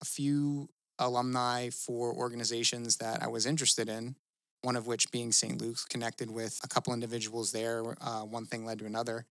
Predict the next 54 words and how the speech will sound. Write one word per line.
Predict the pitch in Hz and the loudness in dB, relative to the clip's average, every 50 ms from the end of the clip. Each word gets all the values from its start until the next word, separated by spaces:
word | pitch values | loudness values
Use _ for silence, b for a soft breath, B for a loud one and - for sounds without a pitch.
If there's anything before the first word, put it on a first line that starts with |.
| _ - - | _ -8 -6
I | |
found | - - 117 117 117 110 | -2 0 0 0 0 -2
a | 104 | -2
position | - 113 107 120 117 - - 123 120 120 120 117 - - | 0 2 2 4 4 4 4 2 0 -2 -4 -6 -4 -4
online | 123 120 120 117 117 120 123 123 123 | -2 -2 -2 0 2 2 4 4 2
for | 123 - 127 | 2 2 4
Saint | 117 - 131 120 117 - - | 4 4 4 4 -2 -2 0
Luke's, | 120 135 180 - - - - | 0 0 2 4 4 4 4
and | 120 117 110 110 110 110 110 110 - _ _ - | 4 2 -2 -2 -4 -4 -6 -8 -10 _ _ 0
I | 123 117 | 0 0
reached | 117 113 123 117 - - | 2 2 2 2 4 4
out | 120 113 - | 4 2 2
to | - 113 | 0 2
this | 110 - | 2 2
person | - 131 123 - - 120 | 2 4 4 4 4 2
I'd | 117 113 | 0 -2
been | 117 113 | -2 0
talking | 107 131 139 135 - 131 113 | 4 4 4 4 4 0 -2
to | - 120 113 | 0 -2 -2
for | 107 - 117 113 110 110 | -4 -4 -4 -4 -6 -8
a | 107 - - | -8 -2 2
couple | - 131 - 127 | 2 4 4 4
months | 135 180 185 139 - | 4 6 6 6 4
and | 127 120 - | 4 4 4
said, | - 123 117 135 147 | 4 4 2 0 0
"You | - 147 | 0 0
know, | 127 | 0
hey, | 117 147 139 | 2 0 0
I'm | 117 117 123 | 0 -2 -2
interested | 123 120 - - 135 | 0 0 0 0 0
in | 123 123 | 0 0
this | 120 - | 0 0
position. | - - 120 113 120 - - 131 120 120 117 | 0 0 0 4 6 6 4 4 2 0 -2
I | 113 | -4
know | 113 117 | -4 -4
we've | 117 107 101 | -4 -6 -6
been | 107 107 | -6 -4
talking | 104 - 117 113 113 - 123 113 113 | 0 0 2 0 2 0 -2 -4 -4
about | 113 110 113 110 110 110 113 - _ - | -4 -4 -2 -2 -2 -4 -6 -8 _ -2
culture | - 117 117 113 - - 120 110 | -2 0 2 4 4 4 4 4
here | 107 120 113 | 0 0 0
at | 107 - | 4 6
Saint | - - - 107 - | 6 6 6 2 4
Luke's | 151 165 165 160 156 147 - | 6 8 8 8 8 6 4
and | 135 123 | 4 2
things | - 123 120 110 117 | -2 -2 0 0 0
like | - 110 - | -2 -2 0
that." | 127 123 123 123 127 _ _ _ - | 0 2 2 0 0 _ _ _ -6
And, | - 127 120 123 120 123 139 | -2 -2 0 0 -2 -2 -2
you | 139 | -2
know, | 117 117 | -2 -2
they | 120 123 117 | -2 -4 -2
gave | 127 123 127 123 | 0 -2 0 0
me | 131 123 123 123 123 117 | 0 0 0 -2 -4 -6